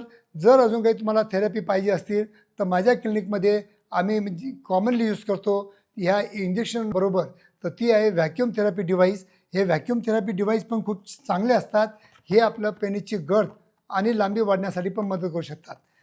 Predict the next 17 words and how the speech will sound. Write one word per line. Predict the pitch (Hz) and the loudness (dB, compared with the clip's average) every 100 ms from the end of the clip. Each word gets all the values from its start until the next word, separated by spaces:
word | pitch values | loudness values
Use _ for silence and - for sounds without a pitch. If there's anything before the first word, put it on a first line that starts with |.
| _ - | _ -6
तर | 220 | -4
मित्रांनो, | 196 247 247 247 247 254 _ _ | -2 0 0 0 -2 -6 _ _
ह्या | 180 233 | -2 0
इतर | 226 - | 2 2
भरपूर | 226 165 156 269 277 | 0 0 -4 -4 -2
थेरपी | 208 220 226 | 0 0 2
असतात | 190 - 170 - _ _ - | 0 0 -4 -4 _ _ -4
पण | 202 | -2
त्याच्याबद्दल | 208 214 226 220 | 0 2 2 0
तुम्हाला | 226 220 208 | -2 -2 0
नॉलेज | 180 185 233 | 0 2 0
नसतं. | 190 170 220 214 214 _ _ - | -2 -4 -2 -2 -4 _ _ -4
तुम्ही | 226 - | -2 -2
फक्त | 160 - | -6 0
आयुर्वेदिक | 254 226 190 214 220 220 | 2 4 2 0 -2 0
औषधांच्या | 196 - 190 196 220 | 0 -2 -6 -2 2
भरोश्यावर | 180 180 190 202 196 | 2 2 2 2 2